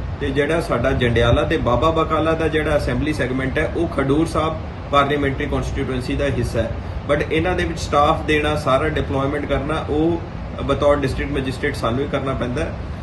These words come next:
ਸੋ ਇਹ ਅੱਜ ਸਾਰੀ ਪਾਰਟੀਆਂ ਡਿਸਪੈਚ ਹੋ ਰਹੀਆਂ ਨੇ ਤੇ ਤਕਰੀਬਨ ਮੈਂ ਸਮਝਦਾ ਦਸ ਹਜ਼ਾਰ ਦੇ ਆਸ-ਪਾਸ ਤਾਂ ਸਾਡੇ ਜਿਹੜੇ, ਅ, ਮੁਲਾਜ਼ਮ ਹੈ ਉਹ ਚੋਣ ਡਿਊਟੀ ਬਤੌਰ ਪੋਲਿੰਗ ਸਟਾਫ,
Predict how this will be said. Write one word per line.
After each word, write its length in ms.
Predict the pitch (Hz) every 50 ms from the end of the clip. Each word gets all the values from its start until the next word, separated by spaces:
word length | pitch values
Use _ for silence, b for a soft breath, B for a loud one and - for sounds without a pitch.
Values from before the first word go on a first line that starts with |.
| - - -
ਸੋ 160 | 196 185 -
ਇਹ 220 | 160 180 185 196 190 - - 147
ਅੱਜ 180 | 147 143 170
ਸਾਰੀ 380 | 175 160 - 165 147 139 156 165
ਪਾਰਟੀਆਂ 600 | 156 - 147 143 139 139 151 156 151 151 156 156 147 - -
ਡਿਸਪੈਚ 480 | 131 131 127 - 135 131 135 139 139
ਹੋ 80 | 160 147
ਰਹੀਆਂ 180 | 143 147 147
ਨੇ 140 | 139 147 151 -
ਤੇ 60 | - 156
ਤਕਰੀਬਨ 420 | - 151 139 143 151 156 160 165
ਮੈਂ 180 | 170 165 165 160
ਸਮਝਦਾ 420 | - 151 151 156 156 156 160 165
ਦਸ 360 | 160 123 131 139 143 - -
ਹਜ਼ਾਰ 380 | 170 170 170 160 151 151 151 151
ਦੇ 280 | 151 - - - 156
ਆਸ-ਪਾਸ 540 | 147 143 143 143 - - 156 151 147 151 -
ਤਾਂ 180 | - 160 156 147
ਸਾਡੇ 300 | - 156 139 131 143 139
ਜਿਹੜੇ, 380 | 139 147 139 143 147 147 139 131 - - - - - - - - 117 127 127 127
ਅ, 20 |
ਮੁਲਾਜ਼ਮ 520 | 127 131 127 131 131 127 131 139 160 165 151
ਹੈ 200 | 143 143 147 - 120
ਉਹ 100 | - 156
ਚੋਣ 320 | - - 147 143 147 151 151
ਡਿਊਟੀ 380 | 143 139 131 117 - 147 131
ਬਤੌਰ 460 | 113 120 117 - 135 135 143 151 147 - -
ਪੋਲਿੰਗ 280 | 139 135 131 143 147 139
ਸਟਾਫ, 400 | - - 143 135 139 139 -